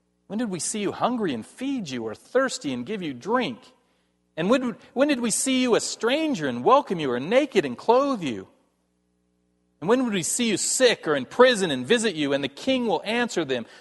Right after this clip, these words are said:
"Truly, I say to you, as you did it to one of the least of these, my brothers, you did it to me."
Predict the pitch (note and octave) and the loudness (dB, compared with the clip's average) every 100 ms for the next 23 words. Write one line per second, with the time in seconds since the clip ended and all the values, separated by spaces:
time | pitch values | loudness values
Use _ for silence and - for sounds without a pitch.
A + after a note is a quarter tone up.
0 | _ - - A#3 B3 A#3+ F#3+ C#3+ B2+ B2+ | _ -12 -4 0 0 2 2 2 -2 -4
1 | - G#3+ G#3+ A3+ A3 F3 A#2 A2+ - _ | -2 2 2 2 0 0 0 -4 -8 _
2 | _ _ _ - E3 D3 D3 A#2+ F3 A#3 | _ _ _ 4 4 6 -2 4 6 6
3 | A#3 - - - - - D3 C3 G3+ A3+ | 2 -2 -20 -20 -10 -2 -2 2 2 2
4 | F#3+ C3+ C3 G3+ A#3 - D#3+ D3 G#3+ F3+ | 2 0 0 -2 -2 -2 -2 -2 -4 0
5 | D#3+ B2 D#3+ F#3 F#3 F3+ E3 B2+ A#2+ A2 | 2 2 2 2 2 0 -4 -8 -8 -6
6 | D3 D#3+ D#3 _ - A#2+ A#2 G#2 | -4 -4 -4 _ -16 -12 -12 -12